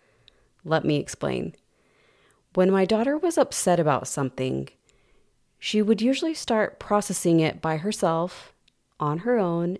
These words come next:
and trying her best to get a hold of her emotions. She'd start to make some progress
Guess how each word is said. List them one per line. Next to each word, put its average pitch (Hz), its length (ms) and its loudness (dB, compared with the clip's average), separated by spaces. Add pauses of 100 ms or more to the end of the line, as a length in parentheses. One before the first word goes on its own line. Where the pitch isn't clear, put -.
and 165 260 2
trying 190 260 2
her 208 120 2
best 175 400 0
to 175 60 -2
get 151 120 -2
a 156 80 2
hold 156 220 0
of 160 100 2
her 156 140 0
emotions. - 680 -4 (880)
She'd - 280 -4
start - 300 -2
to 190 100 -4
make 185 200 -2
some 254 160 -4
progress 160 720 -4